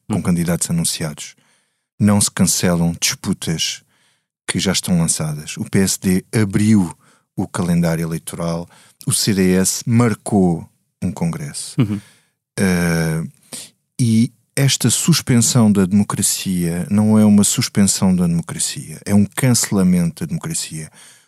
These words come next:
Speaker 1: Porque a democracia, quando se suspende, acaba. E estes dois líderes, se não forem sufragados em congresso ou em diretas, ou seja lá no que for,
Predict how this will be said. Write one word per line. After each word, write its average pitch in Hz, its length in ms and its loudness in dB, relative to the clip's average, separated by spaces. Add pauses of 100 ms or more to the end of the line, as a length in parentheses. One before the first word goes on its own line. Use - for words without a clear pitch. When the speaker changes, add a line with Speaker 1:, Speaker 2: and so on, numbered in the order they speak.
(120)
Speaker 1:
Porque - 420 -2
a 113 140 2
democracia, 104 560 2
quando 98 280 2
se - 180 -4
suspende, - 840 0 (120)
acaba. 78 600 -6 (760)
E 98 100 2
estes 101 220 0
dois 139 220 2
líderes, 101 680 2
se - 260 -2
não 151 120 6
forem 107 400 2
sufragados 98 1000 -2 (1000)
em 117 140 2
congresso 104 640 2
ou 87 340 2
em 82 540 -4
diretas, 95 560 0
ou 90 80 2
seja 95 280 2
lá 92 120 4
no 92 100 4
que - 80 -10
for, 110 340 2